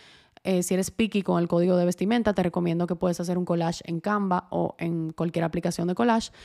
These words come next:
de los vestidos que a ti te gustan, o si es que es una paleta de colores, lo que sea que tú entiendas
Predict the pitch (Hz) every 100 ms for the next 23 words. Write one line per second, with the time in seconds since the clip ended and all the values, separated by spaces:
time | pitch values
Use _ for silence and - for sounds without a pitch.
0 | - - 208 208 208 - 208 202 196 190
1 | 208 226 202 - 202 185 185 180 175 165
2 | - 185 170 170 - 175 165 165 156 160
3 | 156 202 254 226 220 185 175 175 185 190
4 | 185 196 - 190 185 175 175 170